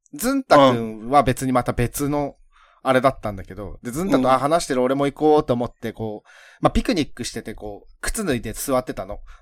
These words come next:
Speaker 1: で、立ち上がって、
Speaker 2: うん。
Speaker 1: 靴履いてたらなんかいなくなってて、
Speaker 2: うん。
Speaker 1: 何も話せませんでした。
Speaker 2: あ、同じところでピクニックしてたってこと？
Speaker 1: えーと、ずんたと私は同じところでピクニックしてたんだけど、そこをたまたまローソンさんが通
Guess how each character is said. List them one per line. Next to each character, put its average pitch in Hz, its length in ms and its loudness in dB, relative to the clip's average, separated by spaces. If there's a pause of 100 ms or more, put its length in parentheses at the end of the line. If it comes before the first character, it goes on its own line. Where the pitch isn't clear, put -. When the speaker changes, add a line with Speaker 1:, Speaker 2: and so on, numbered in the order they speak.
Speaker 1:
で、 131 80 -8
立 135 180 -2
ち 135 60 4
上 131 100 4
が 170 100 2
っ - 140 -6
て、 131 140 -2
Speaker 2:
う - 20 -2
ん。 127 40 -4
Speaker 1:
靴 - 320 -6
履 123 260 -4
い 120 60 -6
て 143 120 -10
た 117 100 -4
ら 117 60 -6
な 110 100 -8
ん - 20 -14
か 110 80 -14
い 117 100 -10
な 120 100 -6
く 120 100 -14
な 127 100 -4
っ 127 100 -12
て 107 100 -8
て、 104 360 -10 (220)
Speaker 2:
う - 40 -8
ん。 - 20 2
Speaker 1:
何 - 180 4
も 110 200 -6
話 113 260 -8
せ 117 80 -8
ま 113 100 -10
せ 120 140 -14
ん 104 60 -14
で 92 80 -14
し - 80 -10
た。 127 240 -2 (760)
Speaker 2:
あ、 196 200 8
同 247 300 6
じ 254 120 -2
と 247 120 6
こ 247 100 8
ろ 233 100 8
で 214 80 2
ピ 220 120 -4
ク 170 80 0
ニ 143 80 0
ッ - 20 -18
ク - 80 -16
し - 40 -2
て - 80 6
た 110 100 -2
っ - 40 -14
て - 80 -20
こ - 80 -20
と？ 107 320 -10 (320)
Speaker 1:
え 156 200 6
ー 156 40 4
と、 160 140 0
ず 180 180 0
ん 214 100 -4
た 175 140 2
と 131 140 2
私 127 300 2
は 143 140 4
同 135 100 4
じ 120 60 -2
と 131 60 -4
こ 135 80 0
ろ 131 80 2
で 127 80 -2
ピ - 80 -10
ク 131 100 -4
ニ 120 100 -4
ッ - 40 -18
ク 123 60 -8
し - 60 -10
て 127 80 -10
た 123 120 -4
ん 123 40 -8
だ 120 80 -8
け 156 80 -10
ど、 160 80 -2
そ 170 120 -4
こ 180 120 -4
を 180 60 -2
た 175 80 2
ま 175 120 2
た 175 100 2
ま 170 100 4
ロ 175 120 4
ー 165 40 0
ソ 143 120 -4
ン 123 60 -2
さ 110 160 -2
ん 107 60 -10
が 107 260 -4
通 117 100 -4